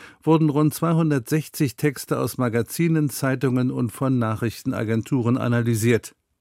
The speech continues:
Die Deutsche Musik- und Orchestervereinigung Unisono sorgt sich wegen der geplanten Zusammenlegung der Kultursender Dreisat und Arte.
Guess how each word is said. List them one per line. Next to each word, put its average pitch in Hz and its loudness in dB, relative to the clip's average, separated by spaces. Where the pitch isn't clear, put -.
Die 170 2
Deutsche 190 2
Musik- 185 2
und 165 2
Orchestervereinigung 123 0
Unisono 131 2
sorgt 139 -2
sich 151 -2
wegen 139 2
der 127 0
geplanten 127 0
Zusammenlegung 123 2
der 120 0
Kultursender 120 0
Dreisat 110 -2
und 117 -2
Arte. 117 0